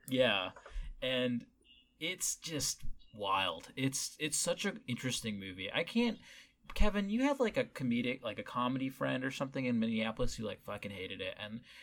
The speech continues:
you know, you were trying to get me triggered by saying Vice was garbage, but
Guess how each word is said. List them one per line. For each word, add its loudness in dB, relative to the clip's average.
you -2
know, 2
you -2
were 6
trying 2
to 2
get 4
me 0
triggered 0
by 0
saying -6
Vice -4
was -10
garbage, -6
but -2